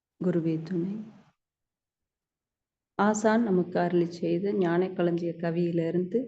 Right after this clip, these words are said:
ஆயிரத்தி முன்னூத்தி எண்பத்தி எட்டாவது கவி கடவுள். இது ஆயிரத்தி தொள்ளாயிரத்தி ஐம்பத்தைந்தாவது ஆண்டு இயற்றிய கவி. மனிதனால்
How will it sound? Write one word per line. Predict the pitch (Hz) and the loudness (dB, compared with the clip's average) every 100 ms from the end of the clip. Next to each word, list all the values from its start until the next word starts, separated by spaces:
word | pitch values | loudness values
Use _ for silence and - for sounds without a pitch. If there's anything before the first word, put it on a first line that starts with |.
| - _ _ _ _ _ _ _ _ | -8 _ _ _ _ _ _ _ _
ஆயிரத்தி | 202 214 214 214 254 | 2 4 4 2 2
முன்னூத்தி | 233 190 190 190 190 185 | 4 6 6 4 2 2
எண்பத்தி | 180 185 180 175 | 2 0 -2 -4
எட்டாவது | 175 175 175 165 | 0 -2 0 -4
கவி | 165 165 208 - - _ _ _ _ | -4 -4 -2 -6 -14 _ _ _ _
கடவுள். | - 175 165 160 151 - - - - _ _ _ _ _ _ _ | -2 0 0 0 -2 -8 -20 -20 -20 _ _ _ _ _ _ _
இது | 196 180 175 | -2 -2 -2
ஆயிரத்தி | 175 190 208 - | 0 0 0 -2
தொள்ளாயிரத்தி | 202 185 180 180 247 170 | -4 -2 -2 -4 -4 0
ஐம்பத்தைந்தாவது | 180 180 180 165 175 180 180 180 | 2 2 0 -2 0 0 -2 -4
ஆண்டு | 165 160 160 277 - - _ _ _ _ _ _ _ | -2 -2 -2 -4 -10 -20 _ _ _ _ _ _ _
இயற்றிய | 196 185 170 160 | -2 -2 -2 -4
கவி. | 160 156 - - - - - _ _ _ _ _ _ _ _ _ _ _ _ _ _ _ _ _ _ _ _ _ _ _ _ _ _ _ _ _ _ | -6 -8 -10 -12 -20 -20 -20 _ _ _ _ _ _ _ _ _ _ _ _ _ _ _ _ _ _ _ _ _ _ _ _ _ _ _ _ _ _
மனிதனால் | 208 233 262 262 277 | 4 6 6 6 6